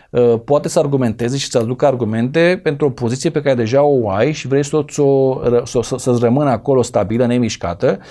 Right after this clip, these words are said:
și nu faci decât să aduci argumente în favoarea acelei poziții. Deci ai ajuns la o concluzie, deja nu se știe cum ai ajuns, dar ai ajuns la concluzie, crezi că așa este și acum nu faci altceva decât să-ți aduci argumente în favoarea acelei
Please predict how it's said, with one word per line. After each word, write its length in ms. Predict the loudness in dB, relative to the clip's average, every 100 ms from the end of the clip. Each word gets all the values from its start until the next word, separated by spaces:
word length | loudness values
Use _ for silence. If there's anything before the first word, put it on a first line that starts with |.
| -20 -14
și 140 | -4
nu 80 | 0
faci 160 | 2 2
decât 380 | 0 0 -2
să 400 | -2 0 2 2 -2 -18 -20 _ _
aduci 420 | -2 0 0 2 2
argumente 420 | 2 0 0 0
în 60 |
favoarea 260 | -2 0 0
acelei 160 | 0 -2
poziții. 460 | 0 0 0 -4
Deci 200 | -8 -2
ai 80 | 0
ajuns 160 | 2 2
la 60 |
o 140 | 2 2
concluzie, 720 | 0 -2 -4 -2 0 -2 -6 _ _ _
deja 320 | -4 -2 0
nu 100 | 0
se 100 | 0
știe 160 | 0 -2
cum 140 | -2
ai 60 | -2
ajuns, 160 | 0
dar 100 | 0
ai 60 | 2
ajuns 140 | 2
la 60 | -2
concluzie, 500 | -4 -6 -4 -2 -2
crezi 320 | 0 0 0
că 100 | -2
așa 240 | -2 2 2
este 500 | 0 -2 -2 -4 -4 -16 -20 -4
și 120 | -2
acum 160 | 2
nu 80 | 2
faci 220 | 2 0 2
altceva 380 | 2 2 0
decât 240 | 0 -2 0
să-ți 200 | 0 2
aduci 180 | 2 0
argumente 500 | 0 -2 0 -2 0
în 180 | 0 0
favoarea 500 | 0 0 2 2 0
acelei 520 | -2 0 0 0 -2